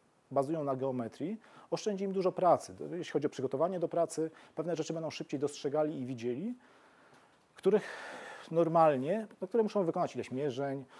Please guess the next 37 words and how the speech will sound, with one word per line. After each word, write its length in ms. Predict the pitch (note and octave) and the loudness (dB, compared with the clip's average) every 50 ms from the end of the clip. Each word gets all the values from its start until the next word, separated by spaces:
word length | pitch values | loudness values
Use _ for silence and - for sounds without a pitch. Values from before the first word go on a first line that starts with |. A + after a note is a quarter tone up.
| - - - _ - | -20 -20 -20 _ -8
mo-, 160 | B2+ D3 - - - | -6 -6 -6 -8 -10
mm, 500 | D#3 C#3 C3+ C3 C3+ C3+ C3+ C3 C3+ C3 C3 C3 | -10 -8 -6 -6 -4 -4 -4 -4 -4 -4 -4 -4
e, 440 | C3 C3 B2+ C3 C3 C3 C3+ D3+ G3 D4+ E4 - | -4 -4 -4 -4 -4 -4 -4 -4 -6 -8 -10 -6
mogą 320 | G3+ F#3 G#3+ G#3 G#3 G3+ | -2 0 2 2 2 0
to 120 | - - F3 | 0 -2 -6
wszystko 540 | - - - F#3 - - - F#3 F#3 F3+ F3 | -4 -4 -6 -6 -4 -2 -2 -2 -2 -2 -4
tak 120 | - D3 | -6 -6
naprawdę 420 | F3 E3 - - D#3 D3 D3+ D#3+ C3+ | -6 -6 -2 -2 -2 0 0 0 0
zmierzyć 500 | A#2+ C3+ D3+ D#3+ D3+ C#3 C#3+ - - - | 0 -2 -2 -2 -2 -4 -4 -8 -14 -12
i 260 | E3 C#3+ B2+ C#3+ F3 - | -12 -10 -10 -10 -10 -12
zbadać, 480 | D3 A#2 A#2 B2 A#2+ A2+ C3 E3 F#3+ - | -12 -6 -2 0 0 0 0 0 -2 -2
tylko 340 | - F#3+ - - F3 F3+ F3+ - - - - - - _ _ - _ _ _ - | -4 -4 0 0 0 0 0 -4 -14 -20 -20 -20 -20 _ _ -20 _ _ _ 0
wymaga 340 | C#3 E3 F3 F3 D3+ E3 - | 2 4 4 4 4 2 0
to 100 | - - - | 0 -4 -2
ileś 320 | F#3+ D#3+ C#3+ C3+ A#2+ - - | 0 0 0 0 -2 -6 -8
czasu. 380 | - A2 G#2+ - - - - - _ _ _ _ _ _ _ _ _ _ _ _ - _ _ _ _ _ _ | -10 -8 -8 -8 -10 -12 -16 -20 _ _ _ _ _ _ _ _ _ _ _ _ -20 _ _ _ _ _ _
Powiem 260 | - C3 C3 D3 D3+ | -2 0 0 0 2
jedno, 280 | E3 D#3+ C#3+ G#2 F#2 - - - - - | 4 4 4 2 0 -6 -14 -18 -12 -10
jeżeli 440 | A#2 A2+ B2 D#3 D#3 D3+ D#3 C3+ - - - - _ _ _ _ _ _ _ _ _ _ _ _ _ _ _ - | -4 0 0 0 2 0 -2 -4 -6 -12 -20 -20 _ _ _ _ _ _ _ _ _ _ _ _ _ _ _ 4
gość 200 | D3 D#3+ - - | 4 6 8 8
ma 100 | D#3+ D3 | 8 8
koparkę, 540 | - D3+ - D#3+ D#3 D3+ - - - G#2 | 8 8 10 12 12 12 10 4 -2 -2
ale 160 | G#2 A#2+ B2+ C#3 | 0 0 0 0
nie 140 | D3+ E3 | 0 2
wie, 140 | C#3 C3+ B2+ | 2 4 4
je-, 140 | B2+ D3+ C#3 | 4 2 0
gdzie 240 | - B2 A2 D#3+ F3 | -2 0 2 2 2
ma 100 | F#3+ E3 | 2 0
ten 180 | - C3 B2+ | 0 -2 0
rów 160 | A#2+ A#2 G#2+ G#2 | 0 -2 -2 -4
wykopać 480 | A2+ A#2 - A#2 G#2+ - G#2 F#2+ - | -6 -4 -2 -2 0 0 -2 -4 -4
i 60 | A#2 | -4
po 120 | - D3 D3+ | -4 -4 -2
co 100 | - F3 | -2 -2
ten 140 | - D#3 C#3 | -4 -2 -2
rów 180 | B2 A#2 G#2 | -4 -4 -6
wykopać, 480 | G#2+ A2 - G#2 - - C#3+ - - | -8 -10 -10 -6 -4 -4 -4 -4 -6